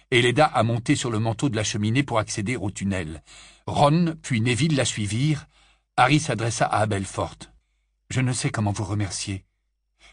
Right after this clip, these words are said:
Vous nous avez sauvé la vie deux fois. » « Veille bien sur eux », lança Belfort d'une voix bourrue. «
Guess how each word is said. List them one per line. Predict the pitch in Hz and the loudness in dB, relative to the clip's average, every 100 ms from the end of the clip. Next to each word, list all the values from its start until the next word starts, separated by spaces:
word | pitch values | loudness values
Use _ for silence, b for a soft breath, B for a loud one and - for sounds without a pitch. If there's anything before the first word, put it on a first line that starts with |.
| - | -6
Vous | 123 | -2
nous | 127 117 | 0 0
avez | 113 117 | -2 -2
sauvé | - 107 107 | -4 -2 -2
la | 104 | -2
vie | 92 98 95 _ _ - | -4 -8 -10 _ _ -6
deux | 110 | -6
fois. » « | - 90 85 - _ _ _ _ _ _ _ _ _ _ _ - | -6 -10 -12 -14 _ _ _ _ _ _ _ _ _ _ _ -6
Veille | 101 98 | -2 -2
bien | 82 92 | -2 -4
sur | - 85 78 | -4 -6 -6
eux », | 76 - _ _ _ _ - | -8 -10 _ _ _ _ -8
lança | 87 - 87 | -6 -4 -6
Belfort | 82 71 - 104 - | -6 -8 -6 -8 -8
d'une | 80 85 | -10 -10
voix | 85 78 | -8 -8
bourrue. « | 90 - - | -8 -8 -10